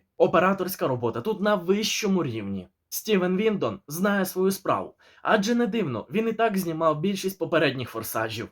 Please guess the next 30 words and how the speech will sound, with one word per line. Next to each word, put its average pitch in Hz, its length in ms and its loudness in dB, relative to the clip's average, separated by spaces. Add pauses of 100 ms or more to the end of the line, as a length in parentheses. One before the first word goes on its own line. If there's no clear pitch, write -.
(320)
В - 120 -18
цьому 202 340 4
плані 202 340 2
в 170 100 -4
нього 220 240 2
вже 208 200 0
набита 143 500 0
рука. 95 400 -8 (340)
В - 80 -20
принципі, 226 440 2
як 208 200 -2
і 226 60 -6
в 190 40 -6
інших 196 300 -4
творців 120 380 -6
стрічки, 117 640 -8
вони 214 260 4
навіть 240 280 2
акторів 165 460 0
обирають 139 540 0
по 156 120 -2
одному 175 440 0
й 208 40 -4
тому 185 280 0
ж 196 100 -8
типажу. 180 460 -2 (440)
Але 170 280 4
незважаючи 147 840 0
на 117 120 -2
це, 143 360 -6